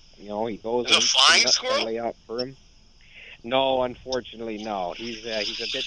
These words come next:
Speaker 1: bothered by the flying squirrels I have. They, um, they seem to keep harassing him. They're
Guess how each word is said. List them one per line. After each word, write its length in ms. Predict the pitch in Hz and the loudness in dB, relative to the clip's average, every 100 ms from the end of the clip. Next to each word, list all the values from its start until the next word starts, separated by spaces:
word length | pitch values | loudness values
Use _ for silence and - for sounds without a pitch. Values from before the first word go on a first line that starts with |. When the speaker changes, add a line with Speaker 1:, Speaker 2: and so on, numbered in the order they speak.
| - | -4
Speaker 1:
bothered 340 | 127 120 110 101 | -4 -4 -4 -6
by 80 | 110 | -8
the 160 | 101 101 | -8 -4
flying 340 | 120 117 110 104 | -4 -4 -8 -10
squirrels 440 | - 107 104 95 | -8 -2 -2 -2
I 80 | 104 | -6
have. 340 | 101 101 98 - - - - - - - | -2 0 0 -4 -16 -18 -18 -18 -20 -10
They, 320 | 110 110 110 | -4 0 2
um, 380 | 110 107 107 107 - - | 2 0 -2 -10 -14 -12
they 140 | 113 | -10
seem 280 | 117 139 123 | -10 -8 -6
to 80 | 117 | -6
keep 240 | - 120 | -8 -12
harassing 540 | - 117 117 110 - 85 | -6 0 2 2 0 -10
him. 200 | 87 85 | -14 -8
They're 180 | 90 | -8